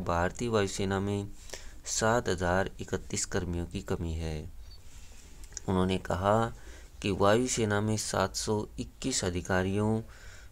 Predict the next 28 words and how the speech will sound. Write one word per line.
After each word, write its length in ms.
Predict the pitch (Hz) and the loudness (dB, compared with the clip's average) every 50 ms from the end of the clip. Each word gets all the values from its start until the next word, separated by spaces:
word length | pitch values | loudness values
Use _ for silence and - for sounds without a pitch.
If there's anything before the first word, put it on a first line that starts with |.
| - - | -10 -6
सोलह 580 | - - - - 123 113 117 117 127 127 123 | -4 -2 0 2 2 2 4 4 4 4 4
चिकित्सा 680 | 120 - - 107 - 107 101 - - - - 120 113 | 2 0 -2 -2 -2 -2 0 2 2 2 2 2 2
अधिकारियों, 680 | 113 98 95 - 98 95 98 98 101 104 107 110 110 113 - - - - - - - - - - - - - - | 2 0 0 0 2 2 2 2 0 0 0 0 0 0 -4 -6 -12 -16 -16 -16 -16 -18 -20 -20 -20 -18 -10 -4
चार 360 | - 120 120 117 120 123 120 | 0 4 6 6 6 6 6
हजार 260 | 117 98 95 98 101 107 | 6 4 4 4 2 2
सात 260 | - - 110 101 98 | 0 0 0 0 0
सौ 120 | - 104 95 | 0 -2 -4
चौंतीस 460 | - 107 101 92 - 107 95 - - - | -2 -2 -4 -2 -2 -4 -4 -4 -6 -4
एयरमैन 640 | - 101 98 98 95 101 107 110 110 113 113 113 113 - - - - - - - - - - - - | -2 0 2 2 2 2 2 2 2 2 2 0 -4 -6 -12 -16 -16 -16 -16 -16 -16 -16 -10 -2 2
और 260 | 104 104 101 - - - | 2 2 2 2 -2 -4
चिकित्सा 580 | - 123 113 - 123 - - - - 131 131 - | -4 -2 -2 -2 -2 0 0 2 4 4 4 4
सहायक 600 | - - - 98 92 85 87 95 98 - - - - - - - - - - | 2 0 -2 0 0 2 2 2 0 -2 -6 -16 -18 -18 -18 -18 -18 -18 -16
ट्रेड 340 | - - 107 98 92 92 92 | -4 0 4 6 6 6 6
में 200 | 95 98 95 - | 4 2 0 0
एक 280 | - - 107 107 - - | -2 -4 -4 -4 -2 -2
सौ 120 | - 95 | -4 -4
तेरह 480 | - - 101 107 110 113 117 120 123 - - - | -2 0 0 2 2 2 2 0 0 -4 -6 -2
एयरमैन 420 | - 98 92 92 90 92 87 87 82 | 0 0 2 2 2 2 0 0 -2
की 160 | - - - | -4 -6 -6
कमी 300 | - 104 95 90 85 85 | -2 -2 -2 -2 -2 -2
है। 260 | 87 85 85 82 82 - - - - - - - - - - - - - - - - - - - - - | -4 -4 -4 -6 -6 -8 -10 -14 -14 -14 -16 -16 -16 -16 -16 -18 -18 -18 -18 -18 -18 -20 -18 -16 -8 -2
नियोजित 480 | 104 104 107 117 127 135 131 156 151 - | 0 4 6 8 8 6 6 4 2 2
किए 240 | - - 127 123 120 | 2 2 4 4 6
जा 180 | 120 120 123 | 6 6 6
रहे 240 | 120 120 120 123 127 120 | 6 4 2 0 0 2
नागरिकों 500 | 110 104 98 92 98 98 92 - 104 101 | 2 2 2 2 2 0 0 0 0 0
में 160 | 107 107 107 | 2 2 0
समूह 400 | - - - 98 98 101 104 104 | 0 0 -2 0 0 0 0 -2